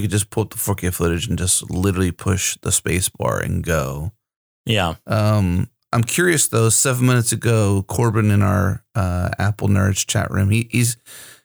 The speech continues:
Speaker 1: he does something interesting around when it comes to developer isms, um, with the Mac Mini, where he's pushing a C I environment that's powered by GitLab that is, uh, he, he's using VirtualBox to run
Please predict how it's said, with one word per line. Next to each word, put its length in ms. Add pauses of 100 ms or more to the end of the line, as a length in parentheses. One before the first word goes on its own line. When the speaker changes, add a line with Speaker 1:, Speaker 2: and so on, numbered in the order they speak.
(140)
Speaker 1:
he 140
does 180
something 300
interesting 500
around 420
when 140
it 80
comes 200
to 100
developer 760 (180)
isms, 680 (680)
um, 420
with 160
the 80
Mac 320
Mini, 260
where 440 (260)
he's 320
pushing 340
a 60
C 220
I 160
environment 400
that's 140
powered 340
by 140
GitLab 720
that 260 (100)
is, 520 (680)
uh, 280
he, 220
he's 380
using 320
VirtualBox 800
to 80
run 500